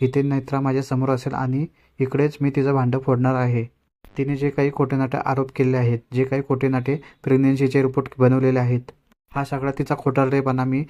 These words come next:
इथेच राहून उघडकीस आणणार आहे आणि म्हणूनच मी इथे आलेले आहे. यानंतर सुमीला या सगळ्या गोष्टी लक्षात येतात. पण अपूर्वा बोलत असताना नेमका तिथे कौशिक येतो आणि कौशिक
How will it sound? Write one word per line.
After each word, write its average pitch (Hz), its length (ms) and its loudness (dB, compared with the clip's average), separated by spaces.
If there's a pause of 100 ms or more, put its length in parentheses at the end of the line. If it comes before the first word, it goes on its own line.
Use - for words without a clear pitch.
(180)
इथेच 135 300 0
राहून 135 340 0
उघडकीस 135 460 0
आणणार 131 240 0
आहे 127 220 2
आणि 127 200 0
म्हणूनच 135 440 0
मी 143 100 4
इथे 135 180 0
आलेले 131 340 2
आहे. 123 300 -2 (480)
यानंतर 135 460 -4
सुमीला 135 380 0
या 135 140 2
सगळ्या 131 260 0
गोष्टी 131 380 -2
लक्षात 127 340 -4
येतात. 120 240 -2 (520)
पण 143 220 -2
अपूर्वा 143 340 0
बोलत 143 220 2
असताना 127 420 -2
नेमका 135 400 -2
तिथे 135 160 -4
कौशिक 131 400 0
येतो 127 220 0
आणि 123 140 -2
कौशिक 135 440 -4